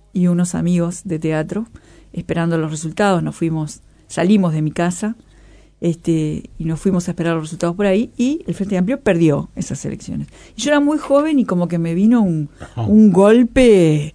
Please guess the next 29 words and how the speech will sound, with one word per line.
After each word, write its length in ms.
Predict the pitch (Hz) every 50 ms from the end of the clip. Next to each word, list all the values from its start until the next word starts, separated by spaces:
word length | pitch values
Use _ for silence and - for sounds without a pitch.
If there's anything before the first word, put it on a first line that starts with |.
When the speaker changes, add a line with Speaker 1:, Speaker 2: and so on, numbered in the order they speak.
| _ -
Speaker 1:
pero 200 | - 165 165 175
un 180 | 233 240 214 170
golpe. 600 | 151 180 226 226 175 151 - 151 147 143 - - - _ - - - - - _
No 80 | 185
estaba 380 | 175 - - 214 214 196 180 170
preparada 520 | 165 160 156 156 151 160 160 160 156 151
para 200 | 156 151 151 147
perder. 260 | - 151 156 156 160
Salíamos 520 | - - - 156 165 202 226 214 190 180 156
de 80 | 160
la 80 | 151 147
dictadura, 840 | 147 143 143 - - 147 143 165 214 240 226 202 175 156 151 147 - - - - - - - -
el 120 | - 156
Frente 300 | 156 - 185 180 170 180
Amplio 220 | 180 185 180 180 160
había 160 | 165 180 180
sufrido 480 | - 170 151 - 170 190 190 175 160 156
horrible 580 | 160 185 233 269 254 226 190 170 156 151 147
durante 380 | 151 151 151 156 156 147 151 151
la 80 | 147
dictadura. 640 | 147 143 147 - 143 151 185 233 233 208 180 - -
Bueno. 160 | 185 175 175 - - - - - - - - - _ - - - - - - - - -
Y 260 | 233 233 233 226 214
ahí, 340 | 220 233 269 320 339 294 226
en 120 | 202 214
ese 220 | 240 254 - - 226
momento 420 | 214 202 214 226 233 226 240 208
de 140 | 180 170 165
desazón 960 | 165 170 170 - - 175 170 - - - 226 220 208 208 214 247 254 254